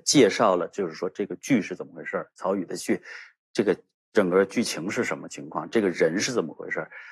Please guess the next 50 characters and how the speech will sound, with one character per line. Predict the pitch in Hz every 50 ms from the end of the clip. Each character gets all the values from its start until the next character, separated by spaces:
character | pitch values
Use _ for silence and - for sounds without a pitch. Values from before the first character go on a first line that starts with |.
| -
他 | _ - 110 110
跟 | - 127 117 117 113 - - - 113 110 - - _
每 | - 101 87 -
个 | - 107
人 | 98 95 92
物 | 101 107 101
的 | 92
人 | 85 87
物 | 104 110 95
关 | - - 123 127 139
系 | 123 117 104
是 | 87 - -
怎 | - -
么 | - -
回 | - 69 71
事 | - - -
儿。 | - _ _ _ _ _ _ _ _ _
讲 | _ - 92 80
完 | 78 78
了 | 92 92
以 | 80
后 | 76 - 85 78 - _ _
就 | - 82
给 | 78 76
他 | 76 76
寄 | - - -
过 | 73 -
去 | -
了， | - 62 - -
半 | _ 104 92 82
个 | 90
月 | 101 101 87
以 | 73
后 | - - - - - - _ _ _ _ _ _ _
他 | - 104
就 | 92
给 | 90 -
我 | 104 92
寄 | - - - 123
来 | 92 87
了 | 92 104
一 | 95
盒 | - -
磁 | 104 - - -
带， | 87 - 123 117 - - _ _ _ _ _ _ _ _ _ _ _ _ _ _ _ _ _
就 | -
是 | 95 - -
《火 | - - 78
之 | 76 - 110
战》， | 113 131 117 -